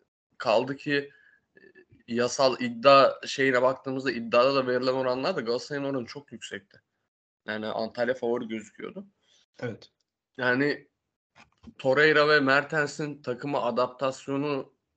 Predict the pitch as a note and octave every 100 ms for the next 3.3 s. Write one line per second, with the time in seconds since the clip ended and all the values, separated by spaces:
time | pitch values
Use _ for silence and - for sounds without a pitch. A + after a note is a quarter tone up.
0 | - A#2+ A#2 A#2+ C3+ C3 C#3+ C#3 - C#3
1 | A2+ A#2 A#2 B2 A#2+ A2+ G#2+ A2+ C3 C3+
2 | C3+ C3 A#2 B2 B2+ - C3+ A#2+ G#2 G#2+
3 | G#2 F#3+